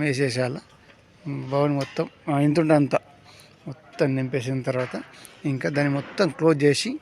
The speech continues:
ఒక్క రెండు నిమిషాలు మళ్ళీ స్టవ్ పైన పెట్టేసి దమ్ వేసేయడమే.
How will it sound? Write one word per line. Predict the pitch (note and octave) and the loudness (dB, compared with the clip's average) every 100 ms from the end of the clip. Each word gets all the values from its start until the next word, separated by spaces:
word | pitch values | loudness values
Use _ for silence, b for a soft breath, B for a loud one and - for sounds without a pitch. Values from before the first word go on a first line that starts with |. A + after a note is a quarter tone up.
| - B B B B C#3+ | -14 B B B B -16
ఒక్క | - E3 C#3+ | 0 2 4
రెండు | D3+ C#3 C3+ | 4 4 2
నిమిషాలు | C3 B2 D3 C#3 C#3+ - - - - - B B B - | 0 0 2 2 2 -8 -20 -20 -20 -20 B B B -4
మళ్ళీ | C#3+ C#3 | -2 2
స్టవ్ | D#3 C#3+ | 2 4
పైన | D3+ C#3 | 2 2
పెట్టేసి | B2+ C#3 D#3+ | 0 -4 0
దమ్ | C#3+ C#3 | 2 4
వేసేయడమే. | C#3+ A#2+ C#3+ B2+ | 4 4 2 2